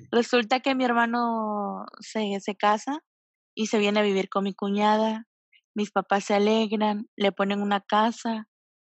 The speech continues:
que ni siquiera está tan retirada de nuestra casa, pero según ellos, eh, respetan su privacidad y todo. Eh, ¿qué pasa? Que mi hermano y mi cuñada se salen de control.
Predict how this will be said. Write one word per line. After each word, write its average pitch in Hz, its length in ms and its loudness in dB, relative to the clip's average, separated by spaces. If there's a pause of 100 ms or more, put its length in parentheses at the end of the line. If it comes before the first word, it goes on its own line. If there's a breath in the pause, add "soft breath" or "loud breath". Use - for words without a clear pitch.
que 226 140 4
ni 226 160 2
siquiera 214 320 0
está 220 160 -2
tan 226 180 0
retirada 196 460 0
de 208 100 0
nuestra 208 320 -4
casa, 208 500 -2 (640 soft breath)
pero 214 200 2
según 208 380 0
ellos, 233 420 -2 (200)
eh, 190 480 0
respetan 208 680 2
su 214 140 -8
privacidad 190 520 -2
y 185 120 -6
todo. 185 240 -4 (1300 soft breath)
Eh, 220 300 4
¿qué 220 160 4
pasa? 233 480 2
Que 202 640 -2 (500)
mi 220 100 0
hermano 208 360 0
y - 20 0
mi 226 140 -2
cuñada 196 400 -4
se 208 140 -10
salen 196 280 -2
de 196 100 -4
control. 180 640 -8